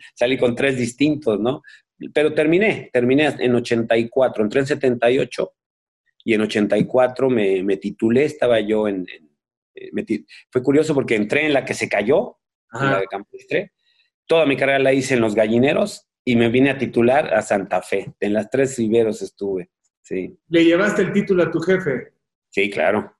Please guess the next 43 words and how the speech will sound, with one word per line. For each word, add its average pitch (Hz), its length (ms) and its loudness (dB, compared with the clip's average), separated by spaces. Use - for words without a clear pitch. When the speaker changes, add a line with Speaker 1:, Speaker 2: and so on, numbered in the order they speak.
Speaker 1:
Sí, 101 200 -10
claro. 92 340 -4
Sí, - 140 -12
por 113 180 0
ahí 156 80 2
debe 185 140 2
de 156 40 2
andar 127 280 0
en 151 100 -2
casa 131 260 -4
de 123 60 -2
mis 110 140 -4
padres, - 320 -4
creo 117 200 -4
yo, 113 200 -4
con 104 260 -4
algo. 107 220 -4
No 123 100 -2
sé 135 140 0
si 131 200 -4
lo 110 160 0
tenemos 120 280 2
Silvia 117 220 2
y 107 40 2
yo 113 80 2
en 110 100 2
México, 110 300 0
no 123 160 2
lo 127 100 2
recuerdo. 110 320 0
Sí, 127 160 -2
claro. 107 440 0
Sí, 131 220 2
no, 117 200 2
bueno, 98 300 0
fue... 95 540 -2
Pues 92 160 -6
ya 95 180 -2
te 104 120 0
digo, 104 280 2
fue, 107 340 0
Javier, 101 400 0
este, 85 580 -8